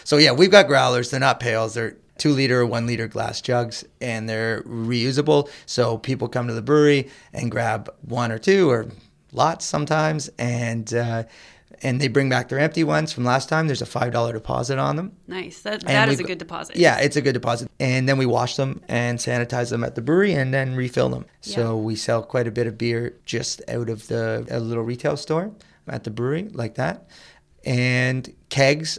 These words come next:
Speaker 1: I mean, I can't say enough good things about stainless steel kegs.
Speaker 2: Yeah.
Speaker 1: We've, when we started, we bought some used ones. Some of these things are from the eighties, and they're still going strong.
Speaker 2: Oh, that's
Speaker 1: You,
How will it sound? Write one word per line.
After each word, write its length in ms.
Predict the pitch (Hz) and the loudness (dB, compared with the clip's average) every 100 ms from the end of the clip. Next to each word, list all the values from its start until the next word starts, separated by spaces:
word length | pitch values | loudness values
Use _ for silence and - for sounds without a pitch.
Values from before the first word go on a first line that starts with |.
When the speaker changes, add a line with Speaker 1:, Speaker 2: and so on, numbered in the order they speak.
| - 135 | -6 -2
Speaker 1:
I 100 | 127 | 0
mean, 360 | 127 123 120 - _ _ _ _ _ _ | 2 0 -2 -8 _ _ _ _ _ _
I 100 | 127 | -8
can't 320 | 120 131 120 | -6 -6 -6
say 200 | - 131 | -6 -4
enough 220 | 120 117 - | -4 -6 -6
good 180 | 120 - | -10 -6
things 300 | 120 123 117 | -6 -6 -8
about 280 | 117 117 - _ | -8 -10 -14 _
stainless 440 | - 123 123 120 | -6 -2 -2 -2
steel 220 | - 120 | -2 -4
kegs. 500 | 120 - 117 139 - - | -4 -4 -4 -4 -10 -16
Speaker 2:
Yeah. 280 | 190 180 170 - _ | -16 -16 -16 -20 _
Speaker 1:
We've, 340 | 120 135 127 - - | 0 0 0 -8 -12
when 140 | - 143 | -2 0
we 80 | 123 | 0
started, 360 | - 135 135 | 4 6 6
we 100 | 127 | 2
bought 240 | 120 113 - | 0 -2 -2
some 160 | 113 | -8
used 300 | 113 127 123 | -4 -6 -2
ones. 320 | 139 156 175 - | -2 -2 -4 -6
Some 160 | - 165 | 0 0
of 60 | |
these 180 | 196 170 | 0 -2
things 240 | 156 147 135 | -2 -2 -2
are 80 | |
from 300 | 120 135 123 | -2 -2 -2
the 140 | 113 - | -4 -4
eighties, 480 | 113 110 104 - - _ | -4 -4 -6 -12 -14 _
and 140 | 110 110 | -8 -6
they're 80 | 107 | -6
still 300 | - 127 123 | -4 -2 2
going 300 | 131 127 127 | 2 2 -2
strong. 500 | - 120 113 110 117 | -2 0 0 0 -4
Speaker 2:
Oh, 120 | 269 302 | -4 -4
that's 180 | 294 | -4
Speaker 1:
You, 100 | - | 0